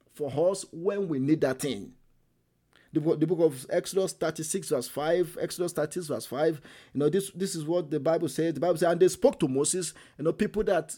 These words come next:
Moses put in charge of the money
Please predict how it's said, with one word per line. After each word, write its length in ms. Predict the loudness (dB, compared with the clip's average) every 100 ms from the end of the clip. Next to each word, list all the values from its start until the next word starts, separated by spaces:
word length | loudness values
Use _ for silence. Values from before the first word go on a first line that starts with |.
| -8
Moses 440 | -2 0 0 -6
put 320 | -10 -10 -10 -2
in 180 | -4
charge 500 | -2 -8 -8 -8 -8 -2
of 180 | -2 2
the 80 |
money 400 | 2 4 2 0